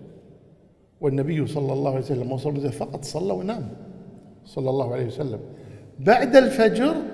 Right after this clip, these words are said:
بدأت أعمال مزدلفة اللي هو عند المشعر الحرام. "فإذا أفضتم من عرفات فاذكروا الله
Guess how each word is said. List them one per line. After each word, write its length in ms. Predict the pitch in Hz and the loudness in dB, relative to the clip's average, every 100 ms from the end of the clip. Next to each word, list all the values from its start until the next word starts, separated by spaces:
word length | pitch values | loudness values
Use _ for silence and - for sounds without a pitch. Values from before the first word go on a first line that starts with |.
| 151 | 0
بدأت 380 | 175 160 151 147 | 2 2 0 -4
أعمال 260 | 131 139 | -4 -4
مزدلفة 480 | 127 104 113 101 107 - - - - - - - - - _ _ _ | -4 -4 -6 -6 -10 -14 -18 -20 -20 -20 -20 -20 -20 -20 _ _ _
اللي 160 | 127 131 | -2 0
هو 80 | 147 | 0
عند 220 | 151 151 | 0 0
المشعر 380 | 139 151 123 127 | 0 -2 -4 -6
الحرام. 380 | 117 - 107 104 - - - - - - _ _ _ _ _ _ _ _ _ _ _ _ _ _ _ _ _ _ _ _ _ _ _ _ | -6 -8 -10 -12 -18 -20 -20 -20 -20 -20 _ _ _ _ _ _ _ _ _ _ _ _ _ _ _ _ _ _ _ _ _ _ _ _
"فإذا 300 | - 139 139 | 0 2 4
أفضتم 380 | 143 175 - 147 | 2 0 0 0
من 120 | 151 | 0
عرفات 440 | 139 151 135 131 - | 0 -2 2 2 2
فاذكروا 480 | 185 175 - 160 165 | 0 0 0 0 4
الله 560 | 175 170 226 294 - | 4 4 2 0 -8